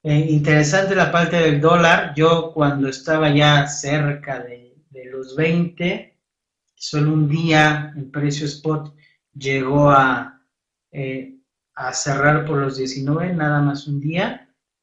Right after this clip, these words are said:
Yo comenté por aquí la última vez que los vimos que, pues, para mí, eh, había que, que vender dólares, es decir, que creía que el pres-, el peso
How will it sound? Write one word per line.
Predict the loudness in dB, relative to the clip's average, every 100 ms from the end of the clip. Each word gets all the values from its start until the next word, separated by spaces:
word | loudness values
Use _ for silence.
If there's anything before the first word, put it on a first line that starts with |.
| _
Yo | 2 2 2
comenté | 0 0 0 -4
por | -2 -2
aquí | -4 -4 -2
la | -2
última | -2 -6 -10 -10
vez | -10
que | -8
los | -6 -6
vimos | -8 -8 -10 _ _ _ _ _ _
que, | -4 2 4 4 4 -2 -12
pues, | -18
para | -10 -8 -6
mí, | 0 2 2 -2 -6 _ _ _ _ _ _ _ _ _ _ _ _ _
eh, | -10 -8
había | -8 -6 -6 -6
que, | -8 -10 -10 -12 -18 _ _ _ _ _ _
que | -12 -8
vender | -8 -8 -2 2 2 2
dólares, | 0 2 2 2 -2 -6
es | -6
decir, | -6 -4 -4 -2 -6
que | -12 -20
creía | -16 -12 -4 -4 -4
que | -8
el | -16
pres-, | -10 -6 -6 -8 -10
el | -10 -8
peso | -4 -2 -2 -4 -8 -10